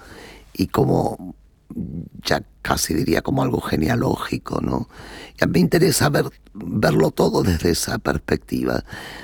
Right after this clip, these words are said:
porque me parece que ahí están las, si vamos a desan-, desarmar este ovillo que, que en el cual estamos, ¿no? Esta, est-, esta maraña de cosas, me parece que ir tirando a partir de la historia,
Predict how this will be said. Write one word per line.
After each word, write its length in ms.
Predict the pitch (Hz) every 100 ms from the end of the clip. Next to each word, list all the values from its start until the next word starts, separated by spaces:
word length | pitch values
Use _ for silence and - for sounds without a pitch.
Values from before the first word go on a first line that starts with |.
| - - - -
porque 220 | - -
me 100 | 170
parece 380 | - 165 - 80
que 120 | -
ahí 200 | - -
están 340 | - - - -
las, 300 | - - - - - - - -
si 140 | -
vamos 240 | 190 190 165
a 80 |
desan-, 680 | 175 160 - 117 - 92 95
desarmar 1080 | - - - - - 120 110 - 151 175 202
este 360 | - 87 - 95
ovillo 500 | - - 107 - -
que, 160 | - 87
que 240 | 107 -
en 220 | - 85
el 80 | 78
cual 240 | - 85
estamos, 760 | - - - - - 65 - -
¿no? 220 | 82 78
Esta, 260 | - - 71
est-, 440 | - - 85 - -
esta 260 | - -
maraña 580 | 78 80 85 147 - 143
de 120 | -
cosas, 680 | - 143 131 - - 135 - - - - - -
me 120 | -
parece 340 | - 156 147
que 120 | 143 143
ir 160 | 139
tirando 580 | - - - - 214 151
a 40 |
partir 400 | - - - -
de 120 | 139 147
la 80 |
historia, 760 | 147 - - 117 151 - - -